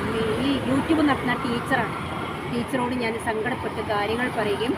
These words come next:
ടീച്ചർ നമുക്ക് പരിഹാരമുണ്ടെന്ന് പറയുകയും അത് വേണ്ട വിധത്തിൽ ചെയ്യുകയും ചെയ്തു. ഞാനിപ്പോൾ സസ്പെൻഷന് വേണ്ടി കോടതിയെ സമീപിച്ചിരിക്കുകയാണ്. എത്താൻ വിചാരിച്ചാണ് ഒരു നിരാലംബ കോടതിയെ സമീപിക്കുന്നത്? കോടതിയെ സമീപിക്കാൻ നല്ലപോലെ പൈസ വേണം. വക്കീലിന് പൈസ കൊടുക്കാതൊന്നും വക്കീൽ ചെയ്യില്ല.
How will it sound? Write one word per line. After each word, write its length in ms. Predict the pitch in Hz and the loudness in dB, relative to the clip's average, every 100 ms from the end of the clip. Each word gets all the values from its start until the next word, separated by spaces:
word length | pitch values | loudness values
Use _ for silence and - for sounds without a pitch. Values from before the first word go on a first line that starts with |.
| - - - | -2 -4 -4
ടീച്ചർ 340 | 247 240 262 | -2 2 2
നമുക്ക് 220 | 247 226 - - | 2 -2 -2 2
പരിഹാരമുണ്ടെന്ന് 760 | 208 202 226 254 240 214 220 | 2 4 4 2 0 -2 -2
പറയുകയും 520 | 214 208 202 196 226 349 - - - | -2 0 0 2 0 0 -6 -8 -6
അത് 120 | 202 | -2
വേണ്ട 260 | 240 254 226 | 2 2 0
വിധത്തിൽ 400 | 226 220 233 240 - - | 0 0 0 -2 -4 -4
ചെയ്യുകയും 340 | 262 233 220 214 | -2 2 4 2
ചെയ്തു. 120 | 202 | 0
ഞാനിപ്പോൾ 440 | 196 240 277 - | 0 2 2 2
സസ്പെൻഷന് 840 | - - - 254 240 - 294 - 320 | 0 0 0 2 2 4 4 6 6
വേണ്ടി 160 | 277 294 | 4 4
കോടതിയെ 460 | 277 262 269 311 | 6 6 6 4
സമീപിച്ചിരിക്കുകയാണ്. 840 | - 294 262 - - - - 285 233 - - - - | 6 6 6 4 6 6 8 8 8 6 4 6 6
എത്താൻ 300 | - - 285 294 | 6 8 8 8
വിചാരിച്ചാണ് 720 | 277 262 254 277 254 254 233 | 8 8 8 6 6 6 2
ഒരു 220 | 226 247 | 2 4
നിരാലംബ 640 | 247 226 226 240 240 247 | 4 4 6 6 6 4
കോടതിയെ 500 | 254 220 214 214 247 | 4 4 4 4 0
സമീപിക്കുന്നത്? 840 | 247 247 226 214 220 220 226 214 220 - - - - | 2 2 2 0 0 0 2 2 2 0 -2 0 4
കോടതിയെ 320 | 233 240 285 | 4 6 4
സമീപിക്കാൻ 520 | 277 254 240 254 277 | 4 2 2 4 6
നല്ലപോലെ 460 | 269 247 269 285 294 | 6 6 4 6 6
പൈസ 360 | - 269 277 311 | 4 4 4 6
വേണം. 280 | 294 - | 6 6
വക്കീലിന് 760 | - - 233 - 277 285 - - | 4 4 4 4 6 6 4 4
പൈസ 280 | 254 277 320 | 4 6 4
കൊടുക്കാതൊന്നും 640 | 294 277 294 285 277 285 | 4 2 2 4 4 4
വക്കീൽ 380 | 277 - 294 - | 4 4 6 6
ചെയ്യില്ല. 260 | - - | 6 8